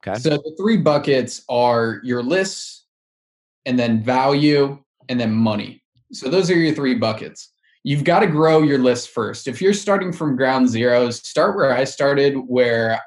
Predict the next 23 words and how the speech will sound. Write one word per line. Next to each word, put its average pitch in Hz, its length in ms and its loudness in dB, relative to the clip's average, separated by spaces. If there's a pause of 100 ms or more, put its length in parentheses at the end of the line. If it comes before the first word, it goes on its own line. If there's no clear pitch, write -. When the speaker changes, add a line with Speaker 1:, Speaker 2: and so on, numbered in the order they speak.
Speaker 2:
I 139 160 0
just 151 380 -4
started 131 420 -2
being, 113 380 -4 (440)
um, 117 280 -4
hyperactive 135 1000 -2
in 120 200 -4
target 131 360 -2
audience 113 480 -2
Facebook 107 400 -8
groups. - 480 -18 (680)
And 147 200 0
then 139 300 2
what 135 200 0
that 180 280 0
did 147 520 2
was 123 580 2
it 127 180 -4
started, 139 720 0
it, 135 260 -2
it 131 60 -2
got 151 260 -2
people 143 320 -6